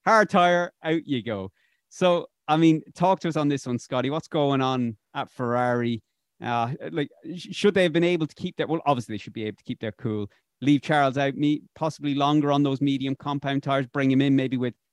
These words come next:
twenty laps to go, maybe on the soft compound like Lewis Hamilton did. Um,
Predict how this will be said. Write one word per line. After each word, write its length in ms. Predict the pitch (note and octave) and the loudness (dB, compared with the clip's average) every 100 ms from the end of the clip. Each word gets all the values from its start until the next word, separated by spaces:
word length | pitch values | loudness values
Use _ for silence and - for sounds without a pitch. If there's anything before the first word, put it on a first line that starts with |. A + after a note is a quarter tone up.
| _ | _
twenty 280 | - C#3 C#3 | -2 0 2
laps 280 | C#3+ - - | 0 -4 -12
to 80 | C3+ | -2
go, 260 | C#3+ C#3+ | 2 2
maybe 340 | C#3+ C#3+ C3+ C#3+ | 0 -2 -2 -2
on 100 | C#3 | -2
the 60 | |
soft 280 | C3+ D3 - | -2 -6 -6
compound 440 | C#3+ C#3+ C#3+ C#3+ C3+ | -4 -4 -2 -4 -4
like 140 | C3 _ - | -6 _ -4
Lewis 240 | C#3+ C#3 | -2 -2
Hamilton 380 | C#3 C#3+ C#3 D3+ | -2 -4 -2 -2
did. 220 | D3+ C#3+ _ _ _ _ - | -2 -6 _ _ _ _ -8
Um, 600 | B2 A#2+ A#2+ A#2 A#2+ | -4 -2 -2 -2 -4